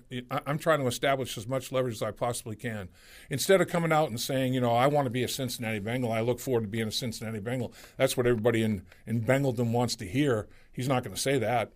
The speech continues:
you know, um, because, you know, what, what if he's traded? You know, now all of a sudden, "Well, I really did wanna be a Bengal, but now I'm glad to be a whatever."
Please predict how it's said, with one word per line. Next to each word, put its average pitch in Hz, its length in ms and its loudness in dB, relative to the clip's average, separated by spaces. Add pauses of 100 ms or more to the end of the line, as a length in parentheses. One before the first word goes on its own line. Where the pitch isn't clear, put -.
(140)
you 110 120 -4
know, 104 280 -6
um, 107 420 -6
because, 113 480 -4 (560)
you 113 80 -10
know, 113 260 -8
what, 127 260 0
what 135 160 4
if 185 160 2 (400)
he's 113 220 -10
traded? 92 400 -8 (520)
You 110 80 -10
know, 110 140 -4
now 123 220 -2
all 127 100 4
of 113 60 -2
a 104 40 -8
sudden, 113 240 -4
"Well, 135 200 4
I 120 220 2
really 147 240 2
did 151 180 0
wanna 123 200 0
be 113 120 -2
a 113 60 0
Bengal, 123 280 0
but 143 120 -2
now 175 220 4
I'm 160 140 2
glad 147 240 4
to 139 60 -4
be 143 120 2
a 135 80 6
whatever." 127 460 4